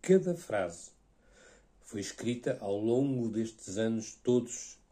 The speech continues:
em que eu escrevo livros. E eu fiz esta seleção precisamente porque entendo que são as frases que, se tu meditares sobre elas, tu podes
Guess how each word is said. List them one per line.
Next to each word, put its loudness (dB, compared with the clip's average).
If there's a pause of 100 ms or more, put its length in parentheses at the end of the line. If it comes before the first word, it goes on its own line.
em -12
que -10
eu -2
escrevo -6
livros. -16
E -6
eu 0
fiz -2
esta 4
seleção -8 (540)
precisamente -4
porque -8
entendo -2
que -14
são -4
as -6
frases -4
que, -20
se -14
tu -8
meditares -2
sobre -8
elas, -12 (600)
tu -12
podes -8